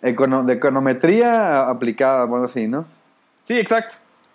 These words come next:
Speaker 2: Entonces, pero, y a lo que voy es de que, y, y no, y no insulto a la gente que hace eso, ¿no? Pero voy a la, a la cuestión esta como interdisciplinaria de como que, no, güey, busca una manera de como que, ah, bueno, ¿cómo podemos, eh, le-, leer como, no sé, güey, o sea, igual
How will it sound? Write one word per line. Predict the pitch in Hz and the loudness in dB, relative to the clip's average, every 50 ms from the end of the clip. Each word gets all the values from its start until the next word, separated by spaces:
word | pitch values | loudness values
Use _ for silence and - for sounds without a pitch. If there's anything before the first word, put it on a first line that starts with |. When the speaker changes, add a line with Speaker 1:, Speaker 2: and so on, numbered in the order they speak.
| _ _ - | _ _ -8
Speaker 2:
Entonces, | 165 170 175 208 202 220 | -6 -4 -4 -2 -2 0
pero, | 208 208 165 | 0 0 0
y | 185 190 185 - | -2 -2 -2 0
a | 180 180 | 0 -2
lo | 185 180 | -2 -2
que | 180 180 | -2 -4
voy | 175 185 190 196 | -2 -2 0 -2
es | 196 190 | -2 -2
de | 202 208 | -2 -4
que, | 196 185 139 | -4 -4 -4
y, | 147 165 160 160 - | -4 -4 -4 -4 -6
y | 185 190 190 | -8 -8 -8
no, | 202 185 196 196 | -8 -8 -6 -4
y | 196 208 | -2 -2
no | 220 240 | 0 0
insulto | 247 240 277 247 226 247 | -2 -2 -2 -2 -2 -2
a | |
la | 220 202 | -2 -2
gente | 208 202 202 220 208 | -2 -4 -4 -4 -4
que | - 208 | -4 -4
hace | 196 208 220 220 | 0 0 0 0
eso, | 214 185 | 0 -2
¿no? | 147 160 175 170 | -2 -2 -2 0
Pero | 180 165 147 | 0 0 0
voy | 139 151 165 165 170 | 0 0 0 2 2
a | 180 | 2
la, | 185 175 - | 0 0 0
a | 160 | 0
la | 160 143 | -2 -2
cuestión | 139 135 - 160 160 | -4 -6 -6 -4 -6
esta | 165 160 170 | -4 -4 -4
como | 170 170 156 147 - | -6 -4 -4 -4 -6
interdisciplinaria | 135 143 143 143 143 143 135 143 123 135 143 143 151 151 156 175 175 | -6 -6 -2 0 0 0 0 -4 -4 -4 -2 0 0 0 2 0 0
de | 165 - | 0 -2
como | 151 139 - | -4 -8 -8
que, | - 156 | -6 -4
no, | 175 233 277 294 | -2 -2 0 0
güey, | 247 185 | 0 0
busca | 165 185 180 - 226 240 254 247 - _ _ _ _ _ - | 0 -2 -2 0 0 -2 -2 -2 -8 _ _ _ _ _ -2
una | 160 175 196 220 | 0 0 2 2
manera | 240 240 214 190 185 180 190 208 | 0 0 0 2 2 2 2 2
de | 208 185 - | 0 0 -2
como | 160 147 143 131 | -2 -2 -2 -4
que, | - - | -2 -2
ah, | - 208 | 0 0
bueno, | 220 240 240 220 185 - | 0 0 2 0 0 0
¿cómo | 175 180 196 226 220 | 0 0 0 0 0
podemos, | - 190 180 180 185 190 208 208 - _ _ _ _ _ _ _ - | 0 0 0 0 0 -2 -2 -4 -6 _ _ _ _ _ _ _ -4
eh, | - 143 151 156 151 151 147 143 143 143 139 127 - | 0 0 2 2 2 2 2 2 2 0 0 -2 -2
le-, | 131 135 139 139 139 - | -2 -2 -2 -2 -4 -4
leer | 143 143 147 147 147 147 160 170 175 180 185 180 180 - | -2 0 2 2 2 2 2 2 2 2 2 0 -4 -2
como, | - 190 185 175 156 139 127 | -4 -4 -2 -2 -2 -2 -2
no | 160 180 180 | -2 -2 0
sé, | 180 220 214 208 | 0 0 2 2
güey, | 196 165 | 2 2
o | 147 | 0
sea, | - 143 135 123 | 0 0 0 0
igual | 139 139 151 160 156 156 | 0 0 0 0 0 -2